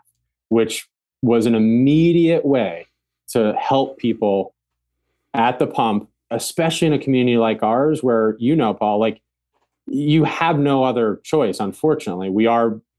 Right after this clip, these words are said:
bolstering our public transit system, but we need a lot more investment there. So work, childcare, school, uh, grocery, you're in the car. And so the impacts of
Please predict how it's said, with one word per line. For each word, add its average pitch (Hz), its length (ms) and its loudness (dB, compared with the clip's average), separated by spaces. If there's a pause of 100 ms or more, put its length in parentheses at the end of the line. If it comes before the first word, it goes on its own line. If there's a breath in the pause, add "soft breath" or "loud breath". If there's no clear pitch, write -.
(100)
bolstering 117 400 0
our 117 100 0
public 104 300 -2
transit 120 320 -2
system, 101 300 -4
but 101 80 0
we 107 180 2
need 104 140 2
a 95 80 0
lot 104 200 0
more 101 140 -2
investment 101 460 -4
there. 95 160 -2
So 101 320 -4 (520)
work, 131 440 0 (200)
childcare, 117 720 -2 (1000 soft breath)
school, 123 840 2
uh, 98 240 -2
grocery, 120 480 0
you're 120 440 2
in 135 140 0
the 123 80 -2
car. 101 380 -2
And 107 180 -4
so 110 360 0 (380)
the 123 260 2
impacts 139 460 0
of 104 240 -2